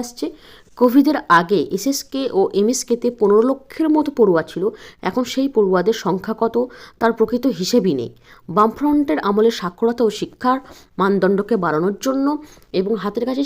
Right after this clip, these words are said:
শিক্ষাকে পাওয়ার জন্য এগুলোকে করা হয়, মানে, এসএসকে, এমএসকেগুলোকে চালু করা হয়। তেমনই কিন্তু ধুঁকতে থাকা এই সব কেন্দ্রের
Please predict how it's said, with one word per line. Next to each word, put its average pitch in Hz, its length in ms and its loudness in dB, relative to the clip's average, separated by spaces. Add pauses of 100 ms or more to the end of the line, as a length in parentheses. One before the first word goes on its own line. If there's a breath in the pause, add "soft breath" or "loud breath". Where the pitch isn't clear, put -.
শিক্ষাকে 233 380 -6 (100)
পাওয়ার 175 320 0
জন্য 233 200 2 (500 loud breath)
এগুলোকে 208 340 2 (480)
করা 208 240 2
হয়, 277 140 0 (100)
মানে, 190 140 0 (100)
এসএসকে, 214 300 -4
এমএসকেগুলোকে 220 480 -2 (100)
চালু 156 220 -2
করা 214 180 2
হয়। 277 120 -6 (400 loud breath)
তেমনই 254 320 2
কিন্তু 302 160 2 (140)
ধুঁকতে - 560 -6 (400 soft breath)
থাকা 214 220 0 (260)
এই 214 80 2 (120)
সব 277 140 -4 (100)
কেন্দ্রের 240 380 0